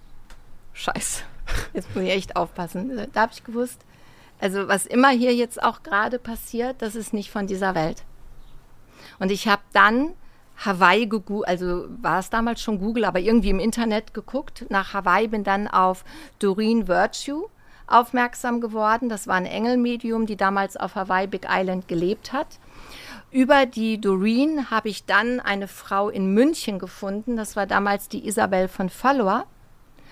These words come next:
Und hatte den Impuls, das zum Thema Impulse. Ich hab ge-, ich brauch von der, ich muss dahin, die muss mir ein Reading geben.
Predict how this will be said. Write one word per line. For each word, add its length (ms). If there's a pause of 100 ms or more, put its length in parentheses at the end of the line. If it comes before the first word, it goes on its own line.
(440)
Und 380
hatte 220
den 180
Impuls, 1000
das 220
zum 180
Thema 320
Impulse. 500
Ich 100
hab 200
ge-, 160
ich 260
brauch 380
von 240
der, 280
ich 160
muss 300
dahin, 320
die 60
muss 260
mir 60
ein 120
Reading 320
geben. 300